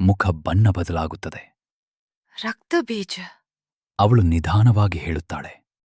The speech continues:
Speaker 2: ಈ ಮರಳಿನ ಕೆಳಗೆ ನಿಜವಾಗಿಯೂ ಒಂದು ರಹಸ್ಯ ಇದೆ. ಹಲವಾರು ಶತಮಾನಗಳ ಹಿಂದೆ ಇಲ್ಲಿ ರಕ್ತ ಬೀಜ ಎನ್ನುವ ಕಪ್ಪು ಮಾಂತ್ರಿಕ ವಾಸಿಸುತ್ತಿದ್ದ.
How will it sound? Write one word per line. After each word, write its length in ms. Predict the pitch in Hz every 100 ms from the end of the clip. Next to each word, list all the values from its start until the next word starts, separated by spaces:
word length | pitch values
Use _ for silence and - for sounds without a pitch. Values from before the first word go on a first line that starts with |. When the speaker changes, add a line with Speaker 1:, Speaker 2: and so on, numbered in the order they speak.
| _ -
Speaker 2:
ಈ 140 | 208
ಮರಳಿನ 480 | 208 180 180 220 247 233
ಕೆಳಗೆ 320 | 180 175 196
ನಿಜವಾಗಿಯೂ 680 | 180 170 180 196 202 220 208
ಒಂದು 160 | 175
ರಹಸ್ಯ 360 | 165 180 - 175
ಇದೆ. 300 | 165 - _ _ _ _ _ _ _
ಹಲವಾರು 580 | - 208 208 220 247 254
ಶತಮಾನಗಳ 680 | - 190 196 190 190 180 175
ಹಿಂದೆ 480 | 165 175 196 165 _ _ _ _
ಇಲ್ಲಿ 240 | 208 196 202
ರಕ್ತ 340 | 202 - - 277
ಬೀಜ 340 | 202 214 196 202 - -
ಎನ್ನುವ 300 | 180 170 170
ಕಪ್ಪು 480 | - 180 _ -
ಮಾಂತ್ರಿಕ 520 | 269 190 180 - 165 240
ವಾಸಿಸುತ್ತಿದ್ದ. 720 | 226 170 170 - 160 160 156